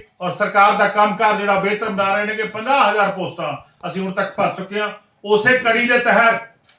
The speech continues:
ਉਸੇ ਲੜੀ ਦੇ ਤਹਿਤ ਲਗਾਤਾਰ ਇਹ ਪੋਸਟਾਂ ਜਿਹੜੀਆਂ ਅਸੀਂ ਹੋਰ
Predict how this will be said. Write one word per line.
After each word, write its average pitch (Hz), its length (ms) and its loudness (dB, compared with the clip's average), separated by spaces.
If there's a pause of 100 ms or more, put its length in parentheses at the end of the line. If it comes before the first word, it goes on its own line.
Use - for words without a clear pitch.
ਉਸੇ 202 260 0
ਲੜੀ 220 280 2
ਦੇ 240 120 2
ਤਹਿਤ 220 320 2 (380)
ਲਗਾਤਾਰ 226 520 2
ਇਹ 240 100 2
ਪੋਸਟਾਂ 214 480 2
ਜਿਹੜੀਆਂ 214 400 0
ਅਸੀਂ 196 380 -6 (360)
ਹੋਰ 226 460 4